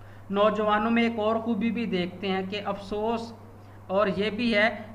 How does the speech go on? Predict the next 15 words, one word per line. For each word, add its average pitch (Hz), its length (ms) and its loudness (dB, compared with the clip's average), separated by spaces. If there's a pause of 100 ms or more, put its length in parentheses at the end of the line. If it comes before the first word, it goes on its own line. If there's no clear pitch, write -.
(100)
कि 202 240 -4
वो 202 420 -4
बड़े 208 320 2
अफसोस 214 580 -6
के 240 120 -4
साथ 175 380 0
कहता 170 280 -2
है 196 60 0
कि 196 160 -4
जो 190 160 -2
आज 185 360 4
का 208 120 0
नौज-, 175 540 -2
नौजवान 165 640 -2
है 185 300 -2